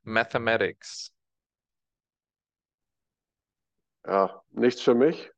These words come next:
Speaker 2: sagen wir es mal so. Ist jetzt so mein <laughs> erster Kommentar dazu. Bei Mathe hatte ich nicht viel am Hut oder habe ich heute auch noch nicht. Deswegen bin ich ja auch beruflicher Rechtsanwalt. Äh, aber ja, Mathematiker werden natürlich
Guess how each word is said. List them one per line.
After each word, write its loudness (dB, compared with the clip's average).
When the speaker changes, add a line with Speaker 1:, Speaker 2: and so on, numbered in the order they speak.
Speaker 2:
sagen -2
wir 0
es -8
mal 0
so. -4
Ist -2
jetzt -4
so -6
mein 0
<laughs> 2
erster 2
Kommentar 0
dazu. -4
Bei 2
Mathe -4
hatte -4
ich -8
nicht -8
viel -8
am -6
Hut -4
oder 8
habe 8
ich 0
heute 8
auch 6
noch 4
nicht. -4
Deswegen -6
bin -6
ich -2
ja -4
auch -4
beruflicher -2
Rechtsanwalt. -4
Äh, -4
aber 2
ja, 2
Mathematiker -4
werden 2
natürlich -6